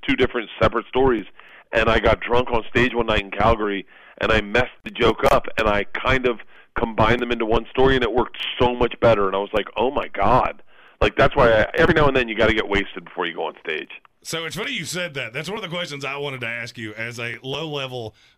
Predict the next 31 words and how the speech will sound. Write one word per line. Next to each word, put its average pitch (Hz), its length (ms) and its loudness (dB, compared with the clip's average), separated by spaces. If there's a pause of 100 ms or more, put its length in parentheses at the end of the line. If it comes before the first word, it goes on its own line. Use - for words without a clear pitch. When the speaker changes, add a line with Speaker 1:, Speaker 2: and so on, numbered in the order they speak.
Speaker 2:
uh, 120 160 -8
hack 135 360 -10
comedian. 123 460 -10
And 117 160 -10
you 113 80 -10
said 135 220 -8
that 117 180 -14
one 135 200 -8
of 135 40 -8
your 120 80 -10
friends 127 300 -10
moved 120 180 -10
here 123 160 -10
to, 110 160 -10
to 113 220 -14
start 120 240 -10
the 117 100 -8
Asheville, 110 540 -12
uh, 101 220 -12
comedy. 131 380 -10
I 127 160 -8
actually 127 220 -12
think 185 260 -12
I 117 80 -10
know 107 100 -8
who 101 60 -10
you're 87 140 -14
talking 120 260 -10
about. 90 200 -14 (460)
How 220 360 -8
often 139 580 -8